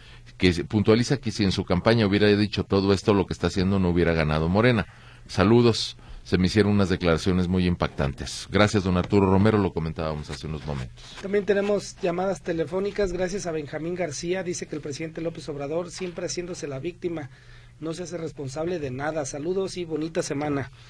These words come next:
Speaker 2: Salvador Sánchez, diputados electos para Zapopan y Tlaquepaque, ¿cuáles son? No hay,
Speaker 1: Ah, a ver.
Speaker 2: no hay diputado, ah, ¿cómo
Speaker 1: Bueno,
Speaker 2: diputados
Speaker 1: es que
Speaker 2: electos?
Speaker 1: son, son varios,
Speaker 2: Hay
Speaker 1: ¿todavía serán candidatos?
Speaker 2: Hay diputados en funciones, los electos van a salir después del dos de junio,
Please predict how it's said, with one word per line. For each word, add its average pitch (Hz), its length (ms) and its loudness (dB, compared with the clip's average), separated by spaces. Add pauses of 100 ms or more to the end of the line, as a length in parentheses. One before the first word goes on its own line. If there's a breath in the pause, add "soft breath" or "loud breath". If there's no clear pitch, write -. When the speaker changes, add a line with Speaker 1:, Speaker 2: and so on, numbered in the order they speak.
(500 loud breath)
Speaker 2:
Salvador 160 500 0
Sánchez, 196 720 -2
diputados 180 500 -6
electos 175 380 -6
para 165 180 -4
Zapopan 165 400 -8
y 170 80 -6
Tlaquepaque, 156 600 -8
¿cuáles 175 280 -4
son? 226 280 -6 (760 soft breath)
No 139 120 -2
hay, 165 120 2
Speaker 1:
Ah, 117 60 -4
a - 20 0
ver. 117 100 0
Speaker 2:
no 165 60 4
hay 175 80 4
diputado, 170 540 -2
ah, 156 200 2
¿cómo 185 200 -2
Speaker 1:
Bueno, 170 140 -2
Speaker 2:
diputados 120 280 6
Speaker 1:
es 180 60 2
que 110 100 10
Speaker 2:
electos? 120 320 8
Speaker 1:
son, 92 80 -6
son 107 340 6
varios, 98 600 6
Speaker 2:
Hay 107 60 6
Speaker 1:
¿todavía 113 480 10
serán 110 260 6
candidatos? 107 880 2
Speaker 2:
Hay 143 100 -4
diputados 190 400 -2
en 196 80 -4
funciones, 139 600 -6
los 135 180 -8
electos 147 380 -4
van 165 160 -2
a 170 40 -8
salir 156 300 -8
después 160 460 -6
del 151 260 -6
dos 143 220 -6
de 160 100 -4
junio, 180 380 -4